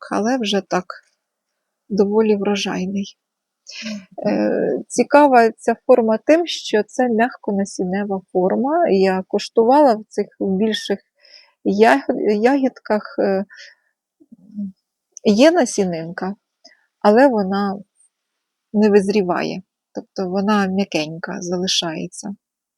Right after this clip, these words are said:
Тобто це м'як-, м'яконасінева форма,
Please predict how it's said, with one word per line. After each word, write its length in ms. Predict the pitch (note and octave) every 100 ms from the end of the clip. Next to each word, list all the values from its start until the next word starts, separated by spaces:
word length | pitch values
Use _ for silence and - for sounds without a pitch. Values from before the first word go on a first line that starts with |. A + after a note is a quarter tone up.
| _ _ _ -
Тобто 280 | - -
це 280 | G3 - B3
м'як-, 240 | A3 G3+ - F#3
м'яконасінева 1040 | G#3+ A#3 A3+ G3 F#3+ - G3+ G3+ G3 G3 -
форма, 380 | C#4+ D4+ D4+